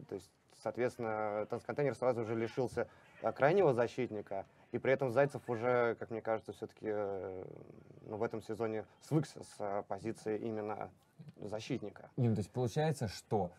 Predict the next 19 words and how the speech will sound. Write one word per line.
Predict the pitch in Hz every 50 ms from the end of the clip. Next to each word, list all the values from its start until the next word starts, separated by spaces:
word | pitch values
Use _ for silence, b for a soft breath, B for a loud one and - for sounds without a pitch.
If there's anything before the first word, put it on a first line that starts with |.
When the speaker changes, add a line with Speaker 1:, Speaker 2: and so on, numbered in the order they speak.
| _ _ _
Speaker 2:
а, | - 117 180 180 139 110 110 -
трансконтейнер | - 107 110 110 - - 117 107 98 - 123 131 143 156 160 147
сейчас | - - 104 85 - - 117 123 113
зависим | 95 95 92 95 98 113 110 - - 113 98 87 -
от | 104 107 92 -
одного | 107 92 95 95 95 101 110 110
игрока. | 101 107 107 - - 95
Это | 92 - -
первый | - 104 92 92 98
гол, | 104 139 165 175
кстати | - - 196 180 - 180
Speaker 1:
В | 156
Speaker 2:
говоря. | 143 170 160 143 143 156
Speaker 1:
данном | 190 226 240 226 220
матче, | 220 - 147 - 127
в | 113 110
матчах | 139 151 151 131 - 120 110 -
топ-уровня, | - 147 127 - - - 202 196 165 117 104
да, | 104 98